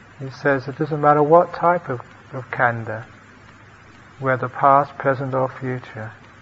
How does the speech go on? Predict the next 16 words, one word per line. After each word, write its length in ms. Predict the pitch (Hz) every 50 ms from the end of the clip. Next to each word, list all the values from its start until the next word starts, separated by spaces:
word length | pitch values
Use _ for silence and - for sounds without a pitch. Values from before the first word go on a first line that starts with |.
| - - - - - - - - - - - - - - - -
internal, 600 | 120 131 - - - 127 127 131 135 143 135 135
external, 840 | 135 139 139 - - - - - 131 123 123 120 117 113 113 117 117 - - - - - - - - - - - - - - - - -
gross 400 | - 139 143 143 151 170 170 165 - 160
or 120 | 160 156
refined, 720 | 147 151 147 - - - 139 139 143 139 131 120 113 113 117 - - - - - - - - - - - - -
far 260 | 135 135 135 143 143
or 180 | 139 139 143
near, 380 | 135 131 127 123 123 120 113 - - - - - - - - - - - - - - - - - - - - - - - - - -
all 520 | 143 147 147 151 147 135 127 117 110 104 107 107 - - - - - - - - - - - - - - - - - -
rupa, 520 | 117 120 113 110 - - - 107 107 113 - - - - - - -
all 520 | 139 147 147 147 143 139 131 120 113 113 - - - - - - - - - - - - - - -
vedana, 760 | 127 123 123 123 120 120 117 - 117 110 110 107 107 107 - -
all 360 | 139 147 151 147 147 143 135
sanya, 680 | 131 - - 127 113 113 113 113 110 110 107 104 107 -
all 300 | 135 147 151 156 156 151
sankhara, 960 | - - - 127 120 117 117 117 - - - - 110 110 110 113 107 107 110